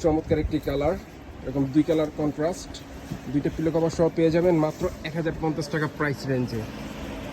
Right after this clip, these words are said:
এই যে চারপাশের বর্ডার কালারটা হবে যে এরকম, আর মাঝখানে এরকম ফ্লাওয়ার প্রিন্ট, আর এরকম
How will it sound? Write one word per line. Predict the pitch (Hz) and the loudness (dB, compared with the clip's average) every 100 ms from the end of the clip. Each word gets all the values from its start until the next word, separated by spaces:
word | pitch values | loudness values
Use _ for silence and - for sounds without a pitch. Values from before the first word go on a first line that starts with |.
| - - | -4 -4
এই | 123 | -2
যে | 127 | 0
চারপাশের | 139 131 147 156 | 0 2 2 4
বর্ডার | 151 151 160 | 4 4 4
কালারটা | 160 160 185 | 2 2 2
হবে | 180 151 | 2 4
যে | 135 | 4
এরকম, | 131 123 120 | 2 2 0
আর | 127 | 0
মাঝখানে | 127 - 147 143 | -2 -2 0 0
এরকম | 143 180 | 0 -2
ফ্লাওয়ার | - 135 131 - | 2 0 0 -4
প্রিন্ট, | 117 107 - - - - - - - | -4 -4 -8 -10 -10 -10 -10 -10 -6
আর | 131 | -2
এরকম | 143 | 0